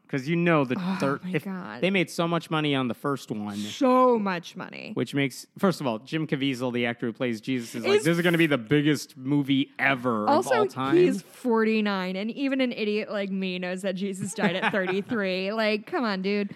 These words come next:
Speaker 1: Right.
Speaker 2: Um, yeah, he said that there are thing-, quote, he, "There are things that I cannot say that will shock the audience." It's great. Stay tuned.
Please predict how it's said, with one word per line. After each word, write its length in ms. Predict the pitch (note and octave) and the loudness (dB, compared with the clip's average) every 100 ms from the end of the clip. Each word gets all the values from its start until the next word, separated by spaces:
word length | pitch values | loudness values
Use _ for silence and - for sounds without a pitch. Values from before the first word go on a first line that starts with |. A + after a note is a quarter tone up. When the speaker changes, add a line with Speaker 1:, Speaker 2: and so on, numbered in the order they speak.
| - | -4
Speaker 1:
Right. 200 | C#3+ B2 | 0 4
Speaker 2:
Um, 240 | A#3 A#3 A#3 | 4 2 2
yeah, 200 | C#4 A#3+ | 2 4
he 200 | B3 C#4 | 2 0
said 280 | - B3 G3+ | 0 0 0
that 140 | A#3 | 0
there 120 | B3+ | 2
are 80 | A3+ | 2
thing-, 420 | - B3+ F#3 G3 - | 0 -2 -4 -12 0
quote, 220 | B3+ A#3 | 2 4
he, 80 | C4 | 4
"There 180 | G#3 A#3+ | 4 2
are 80 | |
things 240 | C4+ C#4+ C#4+ | 2 -2 0
that 80 | B3+ | -2
I 80 | |
cannot 320 | G#3+ B3+ A3 - | 0 0 0 -2
say 180 | A3 G3 | -2 -2
that 120 | D#3+ | -2
will 100 | D#3 | -6
shock 500 | - - C#4+ C4 C#4+ | -6 0 4 4 2
the 220 | B3 A3 | 2 2
audience." 500 | G#3 G3 A2 A2+ G#3+ | 0 -2 -4 -6 -4
It's 100 | G#3+ | -4
great. 320 | G#3 B3 - | -2 -2 -2
Stay 140 | - A#3+ | -2 0
tuned. 220 | B3+ | 0